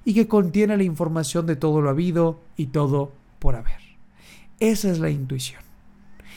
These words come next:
Sin embargo, cuando nosotros tenemos una intuición para algo, vamos a poner el ejemplo de las siete áreas de la vida,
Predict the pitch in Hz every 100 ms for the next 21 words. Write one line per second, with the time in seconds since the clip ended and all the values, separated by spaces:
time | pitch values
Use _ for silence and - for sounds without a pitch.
0 | - - - - - - 185 196 226 202
1 | 180 185 - - - - - 196 190 196
2 | 185 208 254 - - - - 175 180 185
3 | 202 202 175 170 135 160 160 156 143 127
4 | 127 185 - - - - - - 156 170
5 | 170 156 147 147 151 143 151 175 165 135
6 | 135 131 131 135 147 180 226 214